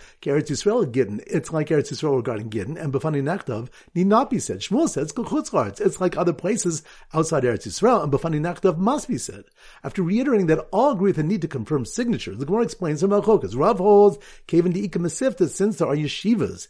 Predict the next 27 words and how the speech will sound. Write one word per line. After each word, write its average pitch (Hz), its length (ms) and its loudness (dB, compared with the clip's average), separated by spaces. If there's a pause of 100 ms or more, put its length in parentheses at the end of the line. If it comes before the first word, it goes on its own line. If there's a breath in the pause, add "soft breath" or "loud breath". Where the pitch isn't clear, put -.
(340 soft breath)
in 214 240 8
Bavel, 175 360 4
namely 127 280 0
those 127 260 2
of 107 80 -4
Sur 170 180 2
Narda, 143 640 2 (240 loud breath)
and 110 100 -8
the 107 40 -8
students 202 320 -2
would 120 100 0
travel 175 340 0
from 120 160 -6
one 151 180 0
to 147 60 -10
the 165 140 -2
other 208 180 2
and 151 80 -2
from 123 140 -6
all 175 180 2
parts 175 300 -2
of 151 80 -2
Bavel 170 340 2
to 139 80 -6
the 123 120 -2
two 147 120 -6
yeshivos, 220 640 2